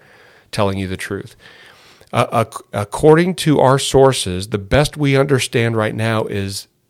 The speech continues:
this happened or that happened." Um, i-, in other words, there's kind of a, a, there's kind of a, the best we can put together kind of a feeling to what they say.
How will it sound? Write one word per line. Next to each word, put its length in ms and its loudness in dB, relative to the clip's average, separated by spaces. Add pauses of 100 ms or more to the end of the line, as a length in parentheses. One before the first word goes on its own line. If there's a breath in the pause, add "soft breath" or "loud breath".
(140)
this 200 -2
happened 500 -8
or 220 -6
that 280 -4
happened." 420 -14 (640 loud breath)
Um, 380 -4 (720)
i-, 160 -4
in 120 4
other 120 4
words, 160 2
there's 180 0
kind 220 -2
of 80 2
a, 260 4 (300)
a, 120 -4 (160)
there's 260 -2
kind 220 0
of 120 0
a, 340 0 (440 soft breath)
the 80 2
best 360 2
we 100 2
can 180 -2
put 200 2
together 540 0
kind 240 -6
of 100 -6
a 60 -4
feeling 540 -4
to 240 -4
what 200 -2
they 140 -4
say. 520 -4